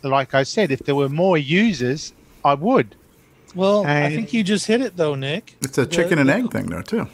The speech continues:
Speaker 2: Well, the, the
Speaker 1: Yeah.
Speaker 2: core message was, at what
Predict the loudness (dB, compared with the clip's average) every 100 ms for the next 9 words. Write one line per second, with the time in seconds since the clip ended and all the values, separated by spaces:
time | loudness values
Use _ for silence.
0 | -16 -20 -20 -20 -8 -2 -2 -2 -8 _
1 | -10 0 2 4 4 4 4 2 0 -2
2 | -4 -4 -12 -14 -16 -20 -8 -2 0 0
3 | -2 -6 -12 -16 -20 -20 -20 -18 -18 -4
4 | 0 0 4 4